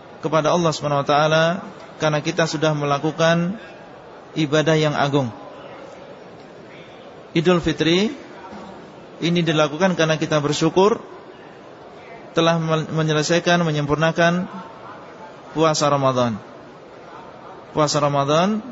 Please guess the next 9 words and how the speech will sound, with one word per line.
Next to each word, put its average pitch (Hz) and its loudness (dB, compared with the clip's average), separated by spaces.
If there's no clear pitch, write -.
adalah 156 2
rukun 175 2
di 156 2
antara 156 2
rukun-rukun 147 0
Islam. 131 0
Rukun 165 2
yang 151 2
keempat 143 2